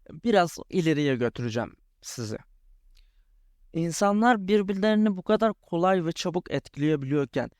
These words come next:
kimi zaman kararlarıyla, kimi zaman duygularıyla, birbirlerini anlamak yerine neden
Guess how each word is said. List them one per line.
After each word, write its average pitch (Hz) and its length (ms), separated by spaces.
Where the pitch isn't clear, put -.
kimi 160 220
zaman 135 340
kararlarıyla, 127 800
kimi 131 300
zaman 123 360
duygularıyla, 123 760
birbirlerini 165 680
anlamak 170 680
yerine 196 360
neden 151 600